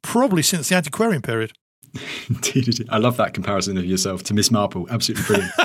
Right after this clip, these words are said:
Speaker 2: <laughs>
Speaker 1: Six-foot-six Miss Marple.
Speaker 2: Yeah, six-foot-six Miss Marple, indeed. So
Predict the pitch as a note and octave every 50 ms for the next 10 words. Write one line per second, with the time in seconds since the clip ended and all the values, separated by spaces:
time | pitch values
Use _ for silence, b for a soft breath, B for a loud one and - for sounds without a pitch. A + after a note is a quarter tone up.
0 | - - - - - - - - - - A3+ A#3 - - F#3+ G#3+ - - - G#3+
1 | G#3 - - E3 D3+ - - D3+ C#3+ C3 - - A2+ G2 - _ _ _ - E3
2 | C#3+ D3+ - - - E3+ D3 - - - F3 F3 - - - D3 C#3+ - - C3+
3 | C3 C3 - B2+ A#2+ A2+ - A#2+ A2+ A2+ A2 - A2 G#2+ G2+ F#2 A2 G#2+ G2 -
4 | _ _ _ _ _ _ _ - - E3+ E3 E3 E3+ E3 E3 E3+ -